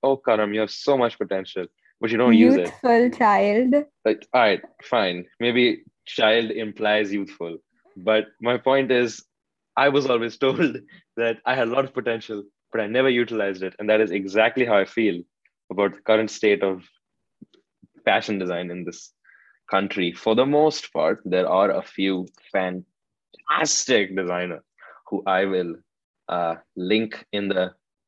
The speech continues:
Speaker 1: caption. Oh, also, Rene, I was thinking we should make a pod-, not a pod-, fuck. <laughs> We should make a, um,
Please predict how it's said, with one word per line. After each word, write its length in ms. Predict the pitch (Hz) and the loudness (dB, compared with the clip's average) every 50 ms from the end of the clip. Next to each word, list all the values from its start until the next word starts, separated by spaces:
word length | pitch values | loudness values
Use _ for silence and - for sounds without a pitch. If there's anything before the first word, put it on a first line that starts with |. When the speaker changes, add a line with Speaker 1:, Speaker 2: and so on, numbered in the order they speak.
| _ _ - | _ _ -4
Speaker 1:
caption. 580 | - 107 95 - - - - 90 87 87 - _ _ _ _ _ _ - - - | -2 -2 -2 -2 -2 -6 -8 -8 -8 -10 -16 _ _ _ _ _ _ -8 0 2
Oh, 300 | 185 226 262 254 233 196 | 4 6 6 6 4 4
also, 340 | 143 180 196 - 240 190 | 2 0 0 0 0 0
Rene, 220 | 147 - 160 180 185 | 0 0 -2 -2 -2
I 60 | 175 | -2
was 140 | 160 147 - | -2 -4 -6
thinking 460 | - 131 143 147 135 123 98 87 85 _ _ _ _ _ _ _ - | -8 -8 -8 -6 -4 -4 -6 -6 -10 _ _ _ _ _ _ _ -6
we 100 | 113 147 | -4 -2
should 220 | 147 - 202 175 | 0 0 0 0
make 180 | 147 147 165 165 | 2 0 0 0
a 140 | 175 165 - _ - | -2 -6 -6 _ -4
pod-, 220 | 123 120 127 127 _ _ _ - | -2 -2 -2 -2 _ _ _ -2
not 160 | 143 165 180 | 0 2 2
a 60 | 185 | 2
pod-, 260 | 151 123 123 - _ | 2 0 -8 -8 _
fuck. 340 | - - - 107 - - - - | -6 -2 -2 -2 0 0 -4 -4
<laughs> 40 | - - - - - - _ _ _ - - - - - - - 294 - - | -4 -10 -14 -14 -16 -20 _ _ _ -10 -10 -10 -10 -8 -8 -8 -8 -6 -2
We 120 | 135 180 | 0 0
should 180 | 190 - - - | 0 0 2 2
make 320 | 220 190 190 190 190 - - - | 2 2 2 0 -2 -6 -6 0
a, 360 | 160 165 170 170 170 165 170 _ - - - - - _ - | 2 2 2 2 0 -2 -6 _ -8 -8 -8 -8 -10 _ -2
um, 560 | - 135 135 135 127 123 113 113 110 107 104 | 0 2 2 2 0 -2 -4 -6 -10 -12 -14